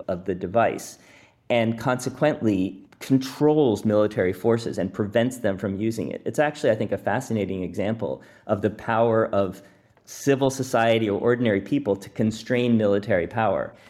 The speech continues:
And what I mean by that is that, for example, the United States used napalm in its attack against Iraq, but it generated so much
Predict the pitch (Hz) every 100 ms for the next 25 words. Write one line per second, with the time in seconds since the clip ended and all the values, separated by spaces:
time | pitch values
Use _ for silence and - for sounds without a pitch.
0 | _ - 120 131 127 139 180 139 104 98
1 | 98 95 98 107 - - 110 107 110 110
2 | 110 90 92 - - 110 117 120 117 113
3 | - 131 123 120 110 151 196 98 90 85
4 | 92 78 80 78 104 95 95 - - 95
5 | 92 - 95 90 85 - 98 95 120 90
6 | - 110 110 113 139 143 120 104 - -
7 | 147 165 147 113 -